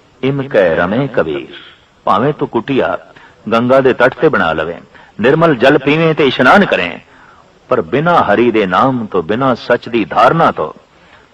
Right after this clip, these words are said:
ਤੈਨੂੰ ਮੋਕਸ਼ ਗਤੀ ਦੀ ਪ੍ਰਾਪਤੀ ਨਹੀਂ ਹੋ ਸਕਦੀ। ਤੋ ਧਨੀ ਰਾਮ ਕਹਿੰਦੇ ਨੇ, ਜੱਟ ਬੜਾਏ ਜੋ ਨਰ ਤਰਹਿ, ਮੋਰ ਕਿਉਂ ਨਾ ਤਰਹਿ,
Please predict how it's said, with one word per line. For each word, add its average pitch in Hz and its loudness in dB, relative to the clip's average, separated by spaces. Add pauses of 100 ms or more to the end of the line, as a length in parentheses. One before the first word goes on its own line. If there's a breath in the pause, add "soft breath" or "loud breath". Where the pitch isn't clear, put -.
(140)
ਤੈਨੂੰ 110 -2
ਮੋਕਸ਼ 107 0
ਗਤੀ 101 -2
ਦੀ 95 -6
ਪ੍ਰਾਪਤੀ 92 -2
ਨਹੀਂ 120 -2
ਹੋ 82 -2
ਸਕਦੀ। 85 -8 (460 loud breath)
ਤੋ 143 2
ਧਨੀ 135 4
ਰਾਮ 214 6
ਕਹਿੰਦੇ 208 4
ਨੇ, 156 4
ਜੱਟ 156 2
ਬੜਾਏ 117 4 (300 loud breath)
ਜੋ 131 4
ਨਰ 180 6
ਤਰਹਿ, 113 2 (420 loud breath)
ਮੋਰ 175 6
ਕਿਉਂ 196 4
ਨਾ 175 4
ਤਰਹਿ, 113 0